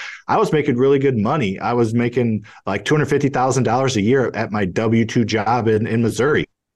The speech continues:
which is more money I thought I'd be making when I was sixty-five years old. And I enjoyed it to a certain degree. I didn't love it, but I liked it. So it was one of those things where, uh, you know, I had to see some proof of concept and had to see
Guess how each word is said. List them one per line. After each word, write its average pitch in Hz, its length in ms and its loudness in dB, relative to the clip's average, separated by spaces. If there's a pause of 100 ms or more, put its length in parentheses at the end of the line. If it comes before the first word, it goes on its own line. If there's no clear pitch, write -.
(160)
which - 240 -6
is 104 100 0
more 127 200 0
money 127 200 2
I 117 120 0 (180)
thought 127 140 0
I'd 123 180 -2
be 120 100 2
making 120 280 0 (180)
when 123 220 0
I 117 80 0
was 107 160 -2
sixty-five 131 520 -2
years 127 200 2
old. 139 300 2 (360)
And 117 220 0
I 117 80 0
enjoyed 117 320 2
it 208 240 -2
to 127 140 -2
a - 20 0
certain 110 220 -4
degree. 110 260 2
I - 20 4
didn't 113 160 2
love 117 220 2
it, 147 100 0
but 117 120 -2
I 110 60 0
liked 110 320 0
it. 156 120 0
So 139 140 0
it 135 80 4
was 135 120 2
one 143 140 0
of 139 60 0
those 135 160 2
things 131 260 -2
where, 117 240 2 (280)
uh, 101 300 0 (360)
you 117 100 0
know, 113 80 0
I 104 100 0
had 131 320 -2
to 123 100 0
see 135 440 0
some 110 520 -2 (140)
proof 143 300 2
of 120 120 0
concept 120 600 -2
and 113 140 -2
had 123 220 -2
to 113 100 -2
see 117 440 0